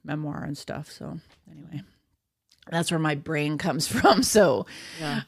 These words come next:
Speaker 1: it makes sense, I guess, to me that I would be attracted to, like, s-, thing in horror to, um, Insidious or The Conjuring or stuff that rides the, you know, just indulges the idea
Speaker 2: Mm-hmm.
Speaker 1: of other worlds,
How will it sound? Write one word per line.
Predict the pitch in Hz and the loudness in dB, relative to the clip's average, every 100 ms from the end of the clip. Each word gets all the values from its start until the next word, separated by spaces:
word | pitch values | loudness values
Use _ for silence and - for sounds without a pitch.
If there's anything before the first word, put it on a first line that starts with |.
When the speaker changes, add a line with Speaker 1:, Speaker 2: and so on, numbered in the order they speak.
| - | 6
Speaker 1:
it | 208 | 6
makes | 240 294 262 | 6 4 2
sense, | 220 240 233 220 | 4 6 6 6
I | 190 | 6
guess, | 190 190 185 - | 8 6 4 2
to | 185 | 2
me | 185 175 175 | 4 2 4
that | 170 170 | 6 6
I | 180 | 4
would | 180 | 4
be | 175 | 4
attracted | 165 170 160 160 - 156 | 2 2 2 0 -2 -4
to, | - 175 160 160 - | 0 2 2 -2 -2
like, | 180 165 - | 0 0 -2
s-, | - - - _ | -14 -14 -18 _
thing | 185 160 156 | -4 -4 -2
in | - 190 185 | 2 4 2
horror | 180 180 160 160 151 - | 2 2 4 2 -2 -6
to, | - 139 135 - | -4 -4 -4 -6
um, | 151 147 147 151 156 - _ - | -6 -6 -6 -8 -10 -12 _ -8
Insidious | 180 - 185 151 139 143 - | -6 0 2 2 0 -2 -4
or | 143 | -4
The | 139 | -4
Conjuring | - 147 143 147 143 139 139 139 | -4 -2 -2 -4 -6 -4 -6 -6
or | 135 151 - - | -8 -10 -12 -16
stuff | - - 147 - | -14 -8 -8 -8
that | - - - _ _ _ _ _ _ _ | -8 -8 -10 _ _ _ _ _ _ _
rides | - 165 156 151 - | 0 6 6 4 0
the, | 156 - | -2 0
you | 180 | -2
know, | 151 139 139 | 0 -2 -4
just | 170 233 233 | -2 0 2
indulges | 220 185 170 160 147 135 - - - - _ _ | 2 4 4 2 0 -4 -4 -8 -12 -18 _ _
the | 156 | -6
idea | 139 135 143 135 139 143 - _ | -4 -4 -6 -6 -6 -10 -14 _
Speaker 2:
Mm-hmm. | 190 196 | -4 -2
Speaker 1:
of | 330 | 0
other | 151 151 139 | -2 -2 -4
worlds, | 143 139 151 147 143 - | -4 -4 -6 -8 -8 -12